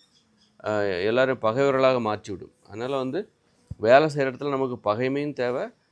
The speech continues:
அதே நேரத்துல, அஹ், பகைமையும் தேவை. அது கா-, காலையிலேருந்து மத்தியானம் வரைக்கும். அதன் பிறகு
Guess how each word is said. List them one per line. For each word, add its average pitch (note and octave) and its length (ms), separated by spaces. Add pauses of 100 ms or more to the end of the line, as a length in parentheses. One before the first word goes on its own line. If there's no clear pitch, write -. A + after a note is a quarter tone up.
(300)
அதே B2+ 280
நேரத்துல, D3 360 (760)
அஹ், G2+ 760 (520)
பகைமையும் D3 500
தேவை. B2 340 (840)
அது A#2 240
கா-, A#2+ 480
காலையிலேருந்து C3 600
மத்தியானம் A#2+ 380
வரைக்கும். G2 380
அதன் B2+ 340
பிறகு D3+ 400